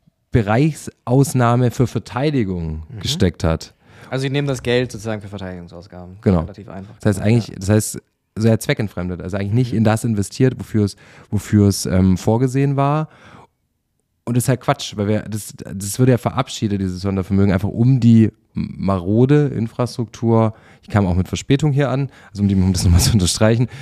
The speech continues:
Speaker 1: um die marode Infrastruktur hier, ähm, ja, zu erneuern, weil da ist halt, ja, fast zwei Dekaden zu wenig investiert jetzt in der Bundesrepublik, um den Status quo der Infrastruktur hier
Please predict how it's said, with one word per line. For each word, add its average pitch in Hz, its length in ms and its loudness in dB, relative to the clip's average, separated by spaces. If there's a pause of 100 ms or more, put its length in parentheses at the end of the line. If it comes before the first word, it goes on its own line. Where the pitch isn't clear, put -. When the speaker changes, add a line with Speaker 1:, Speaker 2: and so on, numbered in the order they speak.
(160)
Speaker 1:
um 107 80 4
die 113 60 6
marode 110 380 2
Infrastruktur 101 760 -4
hier, 95 480 2
ähm, 87 520 0 (760)
ja, 98 200 2
zu - 140 -2
erneuern, 104 480 2
weil 95 100 0
da 95 80 2
ist 98 100 0
halt, 95 180 0 (420)
ja, - 140 -8
fast - 320 -4
zwei 107 260 0
Dekaden 110 800 -2
zu 101 160 -4
wenig 113 240 0
investiert 101 480 0
jetzt 95 140 -4
in 92 60 -2
der 90 60 0
Bundesrepublik, 95 800 -2
um 92 120 -2
den 90 120 0
Status 95 440 -4
quo 117 320 0
der 92 100 2
Infrastruktur 92 800 0
hier 113 360 4